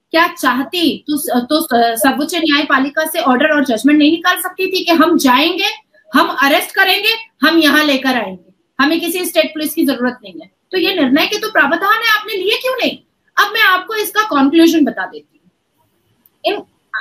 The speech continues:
in conclusion, कल को मान लीजिए मेरा gangrepe हो जाता है, मैं एक, एक example बता रही हूँ,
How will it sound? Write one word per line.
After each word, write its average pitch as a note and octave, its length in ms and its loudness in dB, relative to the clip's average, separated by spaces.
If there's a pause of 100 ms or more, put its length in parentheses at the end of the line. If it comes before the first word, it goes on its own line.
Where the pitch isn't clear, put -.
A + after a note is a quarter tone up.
(240)
in G#4+ 200 0
conclusion, E4 680 2 (360)
कल A4 140 2
को - 240 0
मान F4+ 160 2
लीजिए G4+ 300 -4
मेरा E4+ 240 2
gangrepe B3+ 500 -2
हो E3+ 60 -20
जाता - 320 -20
है, - 60 -20 (840)
मैं B4+ 200 2
एक, - 200 -14
एक D#4+ 140 -2
example D4+ 520 0
बता G3 260 -6
रही - 120 -18
हूँ, - 100 -20